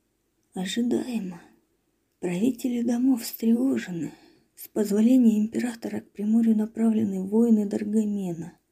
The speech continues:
"Они справятся с Даргом?" "Мы рождены для этого".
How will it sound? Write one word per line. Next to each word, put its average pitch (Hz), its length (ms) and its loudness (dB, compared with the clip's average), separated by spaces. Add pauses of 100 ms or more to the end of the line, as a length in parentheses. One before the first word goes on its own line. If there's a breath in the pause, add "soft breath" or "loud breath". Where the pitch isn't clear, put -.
(800)
"Они 196 320 0
справятся 269 640 2
с 220 80 2
Даргом?" 190 460 -2 (680)
"Мы 202 300 0
рождены 185 640 -2
для 170 300 -4
этого". 175 400 -16